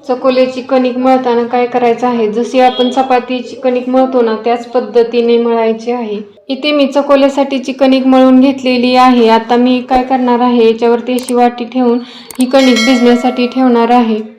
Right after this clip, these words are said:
आपली चकोल्याची कणिक भिजत आहे ना, तोपर्यंत आपण चकोल्या बनवण्यासाठी एक वाटण बनवून घ्यायचं आहे.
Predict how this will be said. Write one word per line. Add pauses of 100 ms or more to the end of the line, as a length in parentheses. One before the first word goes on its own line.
(1120)
आपली
चकोल्याची
कणिक
भिजत
आहे
ना,
तोपर्यंत
आपण
चकोल्या
बनवण्यासाठी
एक
वाटण
बनवून
घ्यायचं
आहे.